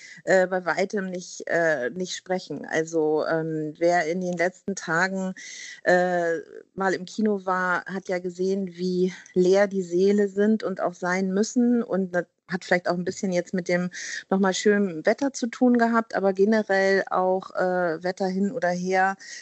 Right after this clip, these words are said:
sind die Auflagen ja doch sehr, sehr streng. Und, ähm, ich glaub, es gibt einfach viele Leute, die, die da auch irgendwie sich noch nicht so richtig ins Kino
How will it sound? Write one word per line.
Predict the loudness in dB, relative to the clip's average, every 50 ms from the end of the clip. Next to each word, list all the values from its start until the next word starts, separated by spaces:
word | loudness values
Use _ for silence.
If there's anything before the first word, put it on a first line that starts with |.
| -20 _
sind | -6 -4 -2 -2
die | 0 0
Auflagen | 2 2 2 0 0 0 0 0 0 0
ja | -4 -4 -4
doch | -4 -6 -6
sehr, | -6 -4 -4 -2 -2
sehr | -2 -4 -6
streng. | -6 -8 -12 -8 -6 -4 -2 -2 -2 -2 -4 -4 -6 -6
Und, | -4 -4 -4 -4 -4 -6 -6 -8 -6 -4
ähm, | -2 -2 0 0 -2 -2 -4 -4 -6 -8
ich | -8 -4 -2
glaub, | -2 -2 -2
es | -4 -8
gibt | -8 -8 -6 -4
einfach | -4 -6 -4 -4 -6 -6 -6
viele | -10 -8 -4 0 0 0
Leute, | 2 2 2 2 2 0 0 -2 -2
die, | -2 -4 -6 -4 -2 0 0 0 -2 -2 -4
die | -4 -2
da | 0 0 0
auch | 0 -2
irgendwie | -4 -4 -4 -4 -4 -6 -4
sich | -4 -4 -4
noch | -4 -2 -2
nicht | -2 -4 -4 -6
so | -6 -4 -4
richtig | -4 -6 -8 -10 -14 -14
ins | -14 -14 -14
Kino | -6 0 2 2 4 2 2 -2